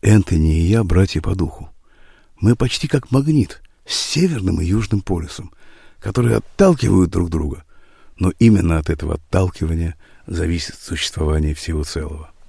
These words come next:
Даже до того, как мы основали группу, между нами была сильная связь. И мы, когда оказывались вместе, мы создавали хаос, чтобы встряхнуть обывателей. В юности мы были очень нужны друг другу. Мы дети улицы.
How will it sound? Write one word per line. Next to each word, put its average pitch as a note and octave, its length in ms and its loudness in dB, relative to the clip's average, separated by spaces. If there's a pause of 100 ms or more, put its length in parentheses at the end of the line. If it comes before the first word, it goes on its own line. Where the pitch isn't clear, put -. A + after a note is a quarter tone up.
(380)
Даже G#2 280 4
до A#2+ 200 4
того, E2+ 220 2
как D2+ 180 -8
мы E2 60 2
основали D#2 380 0
группу, B2+ 380 -4 (500)
между G#2+ 300 2
нами C3+ 220 6
была G#2 240 0
сильная G2 400 0
связь. - 380 -6 (560)
И - 120 -4
мы, G2 140 4
когда G2 200 2
оказывались F#2 520 0
вместе, - 340 0 (560)
мы B2 100 2
создавали A#2 480 2
хаос, A#2 600 -4 (300)
чтобы G#2 260 2
встряхнуть - 760 2 (200)
обывателей. E2 720 -2 (760)
В - 120 -6
юности B2+ 440 2
мы E2+ 140 2
были A2 140 2
очень F2+ 220 0
нужны F2 320 2
друг C#2+ 200 -4
другу. C#2+ 280 -8 (420)
Мы A2 100 2
дети C3 360 4
улицы. B2 480 -2